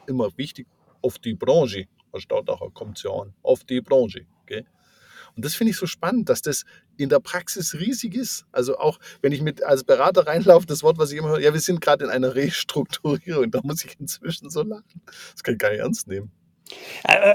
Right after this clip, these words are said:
Speaker 2: äh,
Speaker 1: Ja.
Speaker 2: Menschen lieben, in welchen Blöckchen sie sind.
Speaker 1: Ja.
Speaker 2: Ähm, eben,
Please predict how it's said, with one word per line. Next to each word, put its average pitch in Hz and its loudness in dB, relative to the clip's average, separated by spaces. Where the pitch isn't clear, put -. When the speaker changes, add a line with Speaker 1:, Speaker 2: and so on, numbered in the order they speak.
Speaker 2:
äh, - 4
Speaker 1:
Ja. 220 10
Speaker 2:
Menschen 214 8
lieben, 220 4
in 190 6
welchen 160 6
Blöckchen 180 6
sie 160 0
sind. 139 -2
Speaker 1:
Ja. 165 0
Speaker 2:
Ähm, 131 -2
eben, 156 2